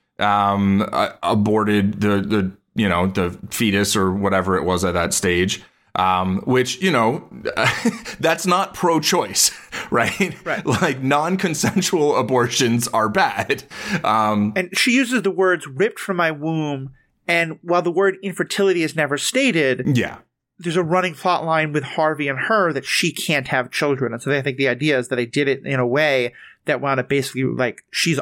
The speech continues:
Speaker 2: unable to get pregnant again or unable to carry a child.
Speaker 1: Right, exactly. Like, like, they, they might have,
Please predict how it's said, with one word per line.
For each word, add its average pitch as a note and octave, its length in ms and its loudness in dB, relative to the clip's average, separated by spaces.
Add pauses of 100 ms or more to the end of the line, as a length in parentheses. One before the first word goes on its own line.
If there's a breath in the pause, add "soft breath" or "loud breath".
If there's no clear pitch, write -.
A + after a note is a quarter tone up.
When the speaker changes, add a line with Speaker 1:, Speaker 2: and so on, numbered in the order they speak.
Speaker 2:
unable C#3 400 0
to A#2+ 80 -6
get B2 140 -4
pregnant A2 320 -4
again A2 260 0
or A#2+ 140 0
unable B2+ 240 0
to A#2 80 0
carry A2+ 240 -2
a G2 40 -6
child. G#2+ 300 2
Speaker 1:
Right, G#2+ 240 2
exactly. A#2+ 600 0
Like, F#2 320 0 (240)
like, G2 420 2
they, G#2 360 2
they G#2+ 280 0
might F#2+ 280 2
have, F#2 300 -2